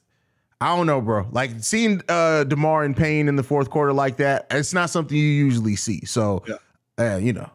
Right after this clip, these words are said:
Speaker 1: we'll see.
Speaker 2: No, I, I, agreed. I think you'll get more Terry time. Uh, I, the tough part, right? Did, did we get an update on, uh, D J J? 'Cause that was the reason why
Speaker 1: Uh, let me
Speaker 2: Dalen
Speaker 1: see.
Speaker 2: Terry even
Speaker 1: Yeah,
Speaker 2: got
Speaker 1: he played,
Speaker 2: moved.
Speaker 1: yeah, because of D J J. I don't see anything out there right now on D J J.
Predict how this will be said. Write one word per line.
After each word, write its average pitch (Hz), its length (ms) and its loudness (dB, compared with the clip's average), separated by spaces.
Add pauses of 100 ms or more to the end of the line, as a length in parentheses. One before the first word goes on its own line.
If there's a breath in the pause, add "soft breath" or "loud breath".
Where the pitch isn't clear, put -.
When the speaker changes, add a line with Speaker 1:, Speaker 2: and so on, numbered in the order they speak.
Speaker 1:
we'll 127 200 -2
see. - 220 -10 (280)
Speaker 2:
No, - 80 -2
I, 196 140 0
I, 131 420 -4
agreed. 120 680 -4 (220)
I 151 80 -4
think 175 240 -4
you'll 180 80 0
get 160 180 -2
more 165 140 0
Terry 127 320 -2
time. 117 460 -4
Uh, 110 340 0
I, 117 120 -2 (380)
the 117 200 -4
tough 151 260 -6
part, 135 180 -2
right? 127 140 -2
Did, 123 140 -4 (160)
did 139 80 0
we 147 100 0
get 151 140 -2
an 123 80 -2
update 139 360 -2
on, 117 280 0
uh, 110 160 -2
D 131 200 -2
J 131 200 -2
J? 131 340 -4 (640)
'Cause 143 180 -4
that 165 180 0
was 156 100 0
the 151 80 2
reason 135 240 2
why 123 120 0
Speaker 1:
Uh, - 20 0
let - 60 -2
me 131 80 0
Speaker 2:
Dalen 131 180 0
Speaker 1:
see. - 40 -8
Speaker 2:
Terry 131 180 -2
even 131 140 2
Speaker 1:
Yeah, 127 100 2
Speaker 2:
got 143 120 0
Speaker 1:
he 131 60 -6
played, 156 200 2
Speaker 2:
moved. - 80 -4
Speaker 1:
yeah, 131 140 2
because 113 300 -2
of 110 80 -4
D 120 100 0
J 113 220 0
J. 123 240 0
I 113 180 -4
don't 135 340 -4
see 139 300 -2
anything 123 460 -2
out 113 240 -2
there 113 180 0
right 107 380 0
now 98 640 -4
on 95 320 -8
D 90 160 -8
J 82 220 -10
J. 50 340 -16